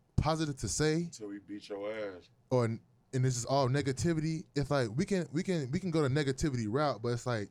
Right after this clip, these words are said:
Speaker 1: I don't have to use a gun to actually take you out. And it's like, that's the difference between a warrior and a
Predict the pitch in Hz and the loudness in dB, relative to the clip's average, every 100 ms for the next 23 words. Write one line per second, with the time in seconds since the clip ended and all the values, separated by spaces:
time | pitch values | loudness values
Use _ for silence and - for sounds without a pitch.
0 | _ - - 156 156 165 127 139 113 101 | _ -18 0 2 4 2 2 2 2 0
1 | 127 135 113 - - 117 113 123 - 104 | 2 2 0 -4 -4 -2 0 -2 -2 -4
2 | - 135 104 110 113 - - _ _ _ | -2 -2 0 0 0 -2 -10 _ _ _
3 | _ 113 123 143 135 117 - _ _ _ | _ -2 0 2 2 0 -4 _ _ _
4 | _ _ 143 147 131 131 127 139 104 98 | _ _ 0 2 4 4 2 2 2 4
5 | 123 139 127 117 101 90 | 4 6 4 4 0 -4